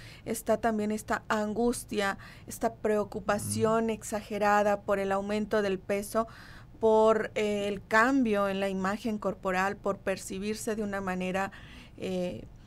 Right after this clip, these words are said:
Speaker 1: incluso llegan a decirlos, "Estoy muy gorda, no quiero ver mi cuerpo así, eh, el embarazo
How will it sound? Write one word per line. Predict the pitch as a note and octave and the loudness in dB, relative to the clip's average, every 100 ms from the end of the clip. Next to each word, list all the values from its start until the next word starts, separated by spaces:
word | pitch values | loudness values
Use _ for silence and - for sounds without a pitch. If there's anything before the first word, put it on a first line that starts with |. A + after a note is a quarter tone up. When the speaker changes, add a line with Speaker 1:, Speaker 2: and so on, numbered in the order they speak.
| - - - | -20 -20 -14
Speaker 1:
incluso | - G3 G3+ G3+ - G3+ G3 F#3+ | -10 -10 -8 -8 0 2 2 0
llegan | F3+ G3+ F3+ F#3+ | -2 -2 -2 -2
a | F#3+ | -2
decirlos, | F3+ F#3+ G#3 B3 A3+ | -4 -4 -6 -6 -8
"Estoy | A3+ - F#3+ F#3 | -10 -6 -4 -4
muy | G3 A3 B3+ | -2 2 2
gorda, | G3 G3+ G#3 G#3+ A#3 B3 - - - | 4 4 6 6 4 2 -6 -18 -12
no | G#3 G#3+ G#3+ | -4 0 0
quiero | G#3+ A3+ G#3+ | 2 4 4
ver | G3+ G3+ | 2 0
mi | G3+ | -4
cuerpo | F#3 G3 F#3+ F#3+ | -2 -2 -2 -4
así, | G3 - G3 A3 | -4 -6 -4 0
eh, | A3 G3 F#3 F3+ - | 2 4 4 2 0
el | G3+ F#3+ F#3 | -6 -4 -4
embarazo | F#3+ F#3 F#3 - G#3 G3+ | 0 2 2 0 0 0